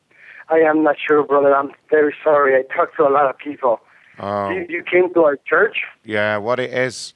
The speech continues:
Speaker 2: we think my wife's possessed. Like, she did a Ouija board back on Halloween last year,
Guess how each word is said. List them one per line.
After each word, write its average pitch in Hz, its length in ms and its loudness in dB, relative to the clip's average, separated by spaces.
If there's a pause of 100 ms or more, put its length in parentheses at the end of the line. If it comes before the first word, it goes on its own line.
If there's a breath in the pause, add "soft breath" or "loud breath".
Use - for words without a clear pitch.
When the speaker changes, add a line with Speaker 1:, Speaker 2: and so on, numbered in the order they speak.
Speaker 2:
we 113 140 -10
think 143 300 -10
my 131 100 -6
wife's 117 460 -2
possessed. 104 800 -10 (920)
Like, 101 380 -6 (340)
she - 220 -14
did 131 180 -6
a 127 60 -4
Ouija 117 420 -6
board 90 460 -8 (260)
back 107 300 -10
on 98 80 -14
Halloween 101 580 -6
last 95 300 -12
year, 98 240 -10